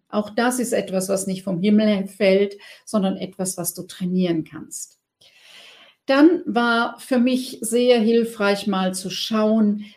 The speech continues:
wie ist das denn mit meiner Energie? Zeit ist ja das eine, aber Dinge kosten ja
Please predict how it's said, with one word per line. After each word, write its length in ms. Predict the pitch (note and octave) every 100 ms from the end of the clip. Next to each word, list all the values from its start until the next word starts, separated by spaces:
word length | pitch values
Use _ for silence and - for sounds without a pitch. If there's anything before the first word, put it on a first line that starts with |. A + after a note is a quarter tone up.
| -
wie 320 | F3+ A#3+ B3
ist 200 | - -
das 220 | G3 -
denn 220 | G3 G3
mit 180 | G3+ G3+
meiner 480 | G3 F#3+ F#3+ F#3+ F#3+
Energie? 800 | F#3+ F#3 F#3 F#3 A#3 E3 - - _
Zeit 360 | - F3+ G3+
ist 140 | A3 -
ja 120 | F3+
das 220 | E3 D#3+
eine, 380 | - D3+ G3+ G#3+
aber 280 | F3+ E3 D#3 - - -
Dinge 240 | G#3 F#3+
kosten 480 | F#3+ F#3+ F#3 - F#3
ja 400 | F3 E3+ D#3+ D#3